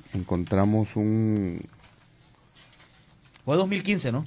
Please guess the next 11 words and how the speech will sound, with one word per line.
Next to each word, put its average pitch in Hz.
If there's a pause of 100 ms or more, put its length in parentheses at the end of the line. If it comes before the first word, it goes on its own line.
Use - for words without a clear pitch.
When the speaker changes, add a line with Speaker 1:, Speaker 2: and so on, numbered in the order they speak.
(100)
Speaker 1:
Fue 101
dos 101
mil 101
quince, 85
sí. 82 (260)
Eh, 85
en 92
la 90
gobernación 90
se 120
incrementó 104